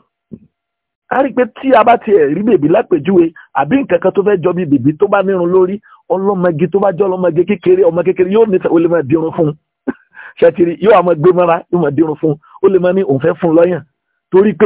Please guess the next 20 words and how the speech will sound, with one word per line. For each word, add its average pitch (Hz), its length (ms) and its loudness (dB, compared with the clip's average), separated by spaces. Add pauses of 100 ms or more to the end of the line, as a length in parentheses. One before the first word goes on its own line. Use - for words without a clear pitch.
tí 196 120 -4
ń 208 100 2
rí, 214 100 -2 (140)
ẹ 220 160 0
wo 220 220 0
bẹ̀ 180 180 0
làwọn 190 380 0
ìyá 175 200 2
lánàá 220 240 2
ti 175 160 -2
kọ́ 220 240 -4
àwọn 170 260 -2
ọmọ 170 180 0 (300)
lẹ́kọ̀ọ́ 160 340 0
bóbìnrin 160 440 2
ṣe 147 80 -2
máa 143 120 -2
ń 143 40 -8
tọ́jú 143 280 0
ilé. 139 160 2